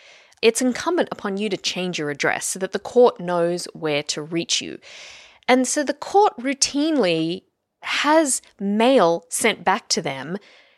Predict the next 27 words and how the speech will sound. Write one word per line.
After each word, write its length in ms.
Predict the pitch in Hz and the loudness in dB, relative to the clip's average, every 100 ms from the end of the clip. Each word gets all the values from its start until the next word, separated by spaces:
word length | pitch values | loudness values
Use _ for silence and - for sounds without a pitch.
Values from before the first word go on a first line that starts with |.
| _ | _
as 300 | 190 190 180 - | 4 4 4 -2
address 420 | 175 185 185 - | 0 2 2 0
unknown, 600 | 185 180 160 143 156 196 220 | -4 -4 -2 0 2 0 -2
or 320 | 165 165 165 | 0 0 2
the, 300 | 165 165 160 - | 0 0 0 -2
the, 240 | 190 180 - | 0 2 0
the 80 | - | -8
person 320 | - 185 185 | -4 -2 -2
who 80 | 185 | -2
you're 100 | 185 | -4
sending 340 | 160 214 247 233 | -2 2 2 2
to 120 | 170 | -2
is 100 | 156 | -4
not 140 | - | -6
found 460 | - - 156 175 180 | -8 -4 -2 0 -2
at 100 | - | -4
this 160 | 170 | -4
address. 640 | 196 180 117 175 294 - - - - - - | -4 -4 0 0 0 -2 -8 -14 -20 -20 -14
So 360 | - 240 226 214 | -4 2 4 4
the 160 | 208 | 0
court 380 | 226 - 269 247 - - | -4 4 6 6 2 -8
will 220 | 202 220 | 6 6
then 240 | 202 208 214 | 6 2 0
probably 380 | - 214 220 | -2 0 0
send 220 | 220 214 214 | 0 0 0
another 320 | 208 160 165 | 2 2 2
notice 720 | 156 151 185 302 - - | -2 0 0 0 -4 -6